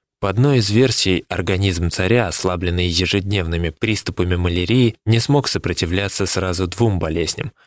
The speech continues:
Второй болезнью было либо воспаление лёгких, либо вызванная малярией скоротечно протекающая лейкемия – белокровие. Согласно другим версиям, Александр заболел западнонийской лихорадкой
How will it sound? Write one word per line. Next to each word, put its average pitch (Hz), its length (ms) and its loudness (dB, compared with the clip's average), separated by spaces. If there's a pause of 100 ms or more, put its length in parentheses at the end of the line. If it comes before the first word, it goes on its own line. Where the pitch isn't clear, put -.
(120)
Второй 113 380 0
болезнью 117 500 2
было 104 260 2
либо 101 320 2
воспаление 90 720 -2
лёгких, 110 500 -2 (220)
либо 131 300 4
вызванная 101 600 0
малярией 92 580 0
скоротечно 87 720 -2
протекающая 90 880 -2
лейкемия – 90 760 -2 (300)
белокровие. 87 760 -2 (360)
Согласно 107 520 0
другим 92 400 0
версиям, 107 480 0
Александр 95 500 -2
заболел 95 480 0
западнонийской 92 840 -2
лихорадкой 98 680 -6